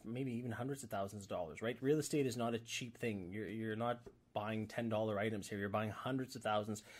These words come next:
and sometimes millions of dollars in assets. So that, uh, self-made millionaire had their lawyer or attorney help them structure their deals. Now, to go even further on that,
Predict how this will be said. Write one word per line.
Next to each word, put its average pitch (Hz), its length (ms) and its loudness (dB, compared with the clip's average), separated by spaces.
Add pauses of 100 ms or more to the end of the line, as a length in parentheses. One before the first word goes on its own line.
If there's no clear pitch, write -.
(200)
and 123 100 0
sometimes 113 480 2
millions 139 320 6
of 101 60 0
dollars 104 400 4 (1000)
in 120 140 0
assets. 127 440 0
So 113 240 6 (440)
that, 156 360 2 (300)
uh, - 260 -8 (200)
self-made 156 640 8
millionaire 160 520 6 (300)
had 123 500 0
their 113 240 4
lawyer 120 560 6 (280)
or 143 140 6
attorney 117 340 2
help 110 300 0
them 101 200 0
structure 104 400 -4
their 101 160 -2
deals. 120 300 -2 (1200)
Now, 131 100 4
to 131 60 0
go 165 160 8
even 170 200 6
further 185 440 4
on 202 140 2
that, 202 280 -2